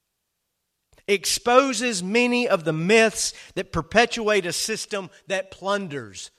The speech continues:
the poor. We believe that Jesus has destroyed these myths and these idols of systematic oppression, for that we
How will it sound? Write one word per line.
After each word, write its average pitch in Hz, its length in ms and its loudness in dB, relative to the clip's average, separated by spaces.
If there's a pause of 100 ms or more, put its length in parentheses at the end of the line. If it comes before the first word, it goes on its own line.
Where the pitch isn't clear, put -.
the 135 100 -10
poor. 95 460 -8 (1200)
We 185 320 0
believe 180 540 0
that 156 200 2
Jesus 180 500 -4
has 170 260 -2
destroyed 185 760 -6
these 147 260 -6
myths 190 580 -4 (340)
and 151 120 -10
these 151 280 -8
idols 196 560 0
of 151 120 -14
systematic 156 720 -6
oppression, 196 680 -4 (260)
for 151 160 -6
that 147 260 0
we 214 520 0